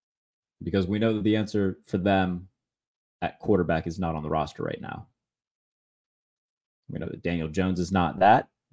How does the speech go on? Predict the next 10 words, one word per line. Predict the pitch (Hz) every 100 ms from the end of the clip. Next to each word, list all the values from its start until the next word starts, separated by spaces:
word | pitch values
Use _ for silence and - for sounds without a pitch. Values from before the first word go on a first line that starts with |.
| _ _ _ _ _ _ _ _ _ -
You | -
know, | 78
for | - 82
damn | 95 95
sure, | 101
Tommy | - 104 104
DeVito | 98 92 110 110 107 87
is | 92
not | 107 101 90
that. | 107 120 -